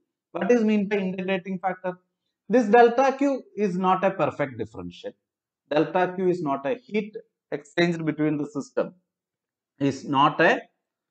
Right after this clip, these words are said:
path independent quantity. Okay,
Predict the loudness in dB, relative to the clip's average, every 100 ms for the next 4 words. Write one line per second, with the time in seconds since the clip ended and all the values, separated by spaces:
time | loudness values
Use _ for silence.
0 | _ _ 8 8 8 2 0 0 0 0
1 | 0 -2 -4 -6 -14 -20 _ _ _ -12
2 | -2 -2